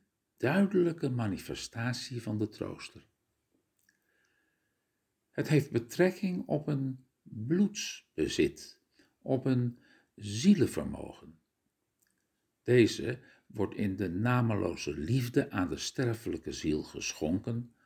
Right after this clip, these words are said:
om de wedergeboorte van de ziel te kunnen voltrekken. Dit vermogen is gelijk aan datgene wat, naar het evangelische verhaal, aan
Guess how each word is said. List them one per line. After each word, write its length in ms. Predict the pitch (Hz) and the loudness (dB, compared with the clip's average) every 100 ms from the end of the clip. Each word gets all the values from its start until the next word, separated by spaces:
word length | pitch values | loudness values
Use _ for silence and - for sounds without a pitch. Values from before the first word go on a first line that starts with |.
| _ _ | _ _
om 200 | - 92 | -6 -2
de 140 | 78 | 4
wedergeboorte 880 | 98 131 156 151 156 135 135 131 127 | 10 10 8 2 0 0 -2 -4 -8
van 220 | - 110 | -6 -6
de 120 | 104 | -6
ziel 300 | - 101 90 | -2 0 0
te 120 | - - | -4 -8
kunnen 300 | 82 78 78 | -8 -8 -10
voltrekken. 600 | 80 76 - 76 - - _ _ _ _ _ _ _ _ _ _ _ _ _ _ _ _ _ _ _ | -16 -16 -14 -14 -14 -20 _ _ _ _ _ _ _ _ _ _ _ _ _ _ _ _ _ _ _
Dit 180 | - - | -6 -4
vermogen 800 | - 73 80 92 110 127 120 - - - | -4 -2 0 2 2 0 -4 -6 -18 -10
is 200 | - - | -6 -4
gelijk 580 | - 87 90 127 156 - | 0 2 4 2 0 -4
aan 180 | - 101 | -8 -6
datgene 680 | 80 - - 110 107 113 | -6 -6 0 2 2 0
wat, 380 | 95 90 - - _ _ - _ | -2 -2 -4 -10 _ _ -20 _
naar 240 | - 78 | -8 -6
het 140 | 78 - | -6 -2
evangelische 880 | - 69 69 - 78 71 - - 71 | 2 2 0 -4 2 2 0 -8 -10
verhaal, 680 | - 64 69 76 95 110 _ _ _ _ _ _ - | -12 -10 -8 -6 -6 -10 _ _ _ _ _ _ -6
aan 520 | 120 117 117 113 | -2 0 -2 -6